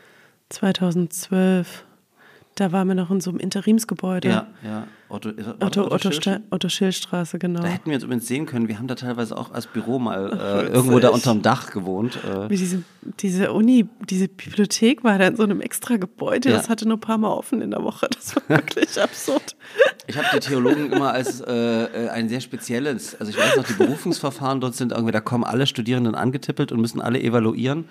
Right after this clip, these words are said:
Speaker 2: Und, äh, neulich war ich da auch wieder, das ist irgendwie, ja, auch, äh,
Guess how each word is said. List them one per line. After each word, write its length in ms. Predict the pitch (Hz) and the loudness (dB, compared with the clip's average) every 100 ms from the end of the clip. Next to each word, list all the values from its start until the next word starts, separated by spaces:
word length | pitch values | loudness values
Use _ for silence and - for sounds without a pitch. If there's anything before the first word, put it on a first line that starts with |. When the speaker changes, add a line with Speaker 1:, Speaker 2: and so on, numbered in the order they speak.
| - - - _ | -18 -20 -20 _
Speaker 2:
Und, 260 | 110 107 | -6 -2
äh, 480 | 110 104 104 107 113 - - _ | 0 2 2 0 -2 -8 -20 _
neulich 300 | - 104 120 | -4 -2 -2
war 80 | 123 | -2
ich 80 | 117 | -4
da 120 | - | -6
auch 120 | 110 | -4
wieder, 160 | 127 120 | -2 0
das 140 | 104 | -2
ist 220 | - - - | -6 -10 -6
irgendwie, 420 | 110 110 107 107 - - - _ _ - | -4 -2 -2 -4 -10 -20 -20 _ _ -4
ja, 240 | 107 95 - | 0 0 4
auch, 240 | 123 | 4
äh, 20 | - | 2